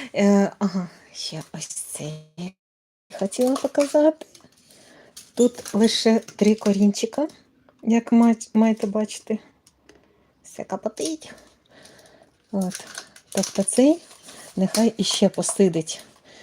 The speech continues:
і щоб була більш розвинена система. От. Ось цей одразу показую, що там, де була квіточка,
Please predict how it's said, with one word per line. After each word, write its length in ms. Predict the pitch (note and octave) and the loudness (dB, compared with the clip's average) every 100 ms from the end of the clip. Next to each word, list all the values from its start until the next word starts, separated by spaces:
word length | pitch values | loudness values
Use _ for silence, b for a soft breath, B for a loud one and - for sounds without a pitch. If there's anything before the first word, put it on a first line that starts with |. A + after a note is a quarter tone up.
| B B - | B B -8
і 260 | E3+ E3+ E3 - E3+ | -4 -2 -4 -6 -10
щоб 280 | - F#3 D#3+ | -6 -4 -2
була 240 | F3+ F3+ | 0 0
більш 280 | E3 F#3+ - | 2 0 2
розвинена 600 | F3 E3 G3+ B3+ A3 G3+ b b b b b b _ - G#3 G3+ F#3+ G3+ | -2 4 6 8 6 4 b b b b b b _ -20 -18 -16 -16 -14
система. 540 | - - - E3 D#3+ B B B B B B B B - | -12 -12 -8 -8 -8 B B B B B B B B 0
От. 340 | G#3+ F#3+ - B B B B - | 2 2 -2 B B B B 2
Ось 240 | B3+ - | 2 2
цей 380 | - - D4 D4 B B B - | 2 6 6 6 B B B -2
одразу 400 | A3 A3 G#3+ G3+ | 2 6 6 4
показую, 580 | - G3+ B3+ B3 A3+ G#3+ | 0 2 4 4 4 2
що 360 | - - F#3+ G3 b b b _ | 0 -2 -2 -2 b b b _
там, 200 | G#3 G3 | 2 4
де 80 | F#3 | 4
була 260 | F#3 F#3+ | 2 0
квіточка, 680 | G3 - D#4+ D#4 - - B3+ | 0 0 0 0 -2 -2 -2